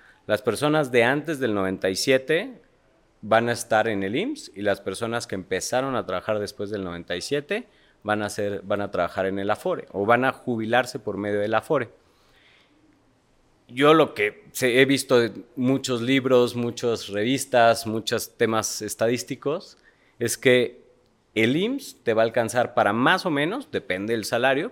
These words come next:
pero el treinta por ciento de tu último sueldo.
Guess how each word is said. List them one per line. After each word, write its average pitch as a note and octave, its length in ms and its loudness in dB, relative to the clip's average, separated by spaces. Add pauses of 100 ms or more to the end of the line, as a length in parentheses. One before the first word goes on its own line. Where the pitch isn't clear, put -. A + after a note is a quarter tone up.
pero F#2+ 380 -4
el A2 140 -10
treinta B2+ 420 -2
por G2 140 -4
ciento A2 300 -6
de G#2+ 100 -2
tu F#2+ 160 -6
último G2 340 -8
sueldo. - 340 -10